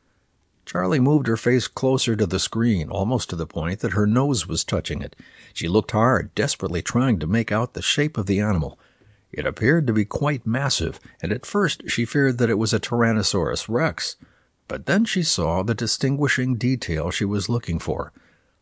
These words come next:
Along the dinosaur's back, there was a large structure that resembled that of a sail. "Oh my God, is that a Spinosaurus?" she asked in disbelief. Matt moved closer beside her.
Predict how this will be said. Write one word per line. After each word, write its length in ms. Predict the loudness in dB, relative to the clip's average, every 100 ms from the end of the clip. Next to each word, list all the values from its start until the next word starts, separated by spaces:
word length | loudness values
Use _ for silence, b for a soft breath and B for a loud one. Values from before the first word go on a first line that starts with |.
| -10
Along 400 | 0 6 6 6
the 80 | 2
dinosaur's 640 | 2 2 2 4 4 2
back, 500 | -2 -2 -2 -4 -6 -2
there 140 | 0
was 200 | 2 0
a 40 |
large 440 | 0 0 2 2 0
structure 560 | -2 0 2 2 2
that 180 | 2 0
resembled 680 | 2 2 2 2 0 -2 -4
that 240 | -2 -2 -2
of 100 | -2
a 80 |
sail. 640 | 0 0 2 0 -2 -6 -10 _ _ _ _ _ _ _ _ _ _ 2
"Oh 240 | 4 6
my 400 | 4 4 2 -2 -8 _
God, 520 | -2 0 0 -2 -4 -8
is 220 | -6 -4
that 260 | -4 -6 -6
a 160 | -2
Spinosaurus?" 1080 | -2 -2 -4 -4 -2 -2 -2 -2 -2 -2 -4
she 280 | -4 -2 -2
asked 360 | -2 -2 -4 -4
in 140 | -2
disbelief. 640 | -2 -4 -4 -4 -4 -6 -12 b b b b b b b b 0
Matt 240 | 2 4
moved 320 | 4 4 4
closer 420 | 2 4 4 2
beside 440 | 0 0 2 2 0
her. 180 | -4